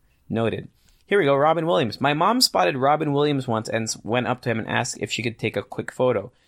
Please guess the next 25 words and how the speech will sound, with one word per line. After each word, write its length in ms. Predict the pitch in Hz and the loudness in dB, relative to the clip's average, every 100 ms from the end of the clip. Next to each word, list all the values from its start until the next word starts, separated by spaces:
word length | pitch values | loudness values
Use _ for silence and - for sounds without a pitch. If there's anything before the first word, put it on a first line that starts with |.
| _ _ _ _ - | _ _ _ _ -6
She 140 | 147 | 0
didn't 180 | 170 180 | 0 2
realize 420 | 156 160 156 147 | 0 4 4 2
he 120 | 151 | 0
was 160 | 143 131 | 0 2
there 160 | 127 | 2
in 80 | 127 | 2
the 80 | 120 | 0
middle 320 | 113 123 127 | 0 0 2
or 180 | 107 120 | 2 0
about 220 | 110 113 | 2 0
to 60 | 113 | 0
do 120 | 120 | -4
something 400 | 120 120 123 117 | -2 -2 -2 -4
for 240 | 117 113 | -4 -4
the 260 | 107 104 104 | -2 0 -2
Make-A-Wish 580 | 104 117 117 110 113 - | 0 -4 -2 -2 -4 -2
Foundation, 500 | 107 98 98 - 98 | -4 -2 -2 -4 -6
so 100 | 104 | -4
she 160 | - | -4
waited 320 | 101 104 104 101 | -2 -2 -4 -6
until 260 | 101 110 | -6 -4
they 120 | 101 | -2
were 160 | 101 101 | -2 -2
done, 420 | 92 110 98 92 | -2 -2 -2 -6